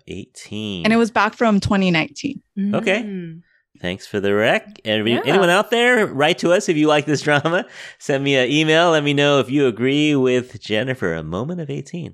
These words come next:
Speaker 1: All right. Good. And it is, you know if that's, uh, on any of the major carriers, or is it?
Speaker 2: Uh,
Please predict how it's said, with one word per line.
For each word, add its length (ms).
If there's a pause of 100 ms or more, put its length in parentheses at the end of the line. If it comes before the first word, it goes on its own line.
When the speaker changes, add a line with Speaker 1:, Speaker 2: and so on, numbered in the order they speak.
Speaker 1:
All 160
right. 240 (160)
Good. 300
And 220
it 100
is, 260
you 60
know 200
if 120
that's, 400 (880)
uh, 340
on 220
any 180
of 60
the 80
major 500
carriers, 580
or 140
is 140
it? 180 (260)
Speaker 2:
Uh, 540